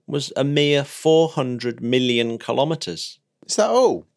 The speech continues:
Speaker 1: And I could also see that the Mar Large station in Argentina was talking to
Speaker 2: Oh.
Speaker 1: both ExoMars and Gaia.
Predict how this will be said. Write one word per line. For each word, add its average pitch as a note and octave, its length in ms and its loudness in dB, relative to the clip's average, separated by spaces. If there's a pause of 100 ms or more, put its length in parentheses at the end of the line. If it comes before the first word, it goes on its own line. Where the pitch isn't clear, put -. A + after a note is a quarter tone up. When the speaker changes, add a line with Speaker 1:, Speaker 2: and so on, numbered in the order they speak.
(120)
Speaker 1:
And B2+ 100 0
I - 20 4
could B2+ 160 -2
also B2+ 300 4
see A#2 320 0
that A2+ 180 -2
the A#2 80 0
Mar A#2 300 4
Large A2+ 840 0
station A#2+ 460 0
in A#2 100 0
Argentina G#2+ 680 -2
was B2 180 -4
talking G#2 420 -4
to A#2 100 -4
Speaker 2:
Oh. A2+ 80 2
Speaker 1:
both G#2+ 320 2 (320)
ExoMars A2+ 960 0 (140)
and C#3 460 0
Gaia. G2+ 500 2